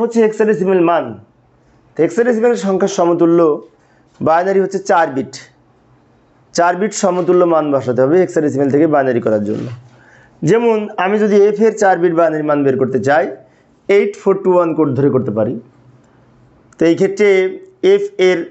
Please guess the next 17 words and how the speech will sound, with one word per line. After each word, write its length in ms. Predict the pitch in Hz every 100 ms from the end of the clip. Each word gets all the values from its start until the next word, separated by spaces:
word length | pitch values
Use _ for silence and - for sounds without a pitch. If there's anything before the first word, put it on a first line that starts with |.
| _ -
চার 160 | 175 175
বিট 140 | 175 165
বাইনারি 240 | 170 165 165
মান 80 | 160
হচ্ছে 160 | 165 180 180
চারটা 260 | 147 - 123
এক, 60 | 110
কারণ 140 | 143 147 156
এফ 80 | 170
এর 60 | 170
মান 100 | 165 165
পনেরো, 320 | 165 165 156 170 - _ -
আর 60 | 123 160
পনেরোর 320 | 165 165 160
বাইনারি 240 | 156 156 151
হচ্ছে 160 | 156 160
চারটা 240 | 156 -